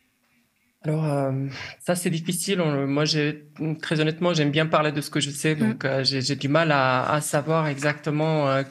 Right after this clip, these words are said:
Speaker 1: comment tout ça, ça se met en place. C'est un dossier que je connais pas forcément, mais, euh, en tout cas, les discussions sont autour de la haine contre les musulmans. Euh, on sent que c'est le fil conducteur, c'est la haine contre,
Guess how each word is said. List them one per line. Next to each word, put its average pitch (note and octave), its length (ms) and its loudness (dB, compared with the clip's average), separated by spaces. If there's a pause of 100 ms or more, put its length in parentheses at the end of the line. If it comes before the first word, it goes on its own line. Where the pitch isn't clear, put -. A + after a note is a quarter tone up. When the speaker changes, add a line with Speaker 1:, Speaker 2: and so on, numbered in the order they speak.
Speaker 1:
comment D#3 460 2
tout D3+ 160 -10
ça, E3 160 0
ça E3 120 -2
se - 140 -2
met D3+ 80 4
en C#3 60 0
place. D#3+ 400 2 (420)
C'est - 120 2
un C#3+ 40 2
dossier D#3 320 0
que D#3+ 120 -2
je - 100 2
connais D3 200 0
pas D3+ 200 0
forcément, D#3 500 0
mais, D3+ 240 4
euh, C#3+ 200 0 (180)
en D3+ 100 0
tout D3+ 120 -6
cas, F#3 240 4 (840)
les E3 100 2
discussions D#3 560 -2
sont F3 160 -2
autour C#3 300 -2
de C#3+ 80 2
la C3+ 200 2
haine D#3 200 0
contre D3 320 -4
les C#3 80 2
musulmans. C3+ 500 0 (380)
Euh, B2+ 180 2
on D3+ 140 2
sent D3+ 260 0
que C3+ 300 0
c'est C#3+ 120 -4
le C#3 80 0
fil D#3+ 200 -2
conducteur, D3+ 600 -2
c'est - 140 -4
la C#3+ 180 2
haine E3 240 0
contre, D3+ 420 0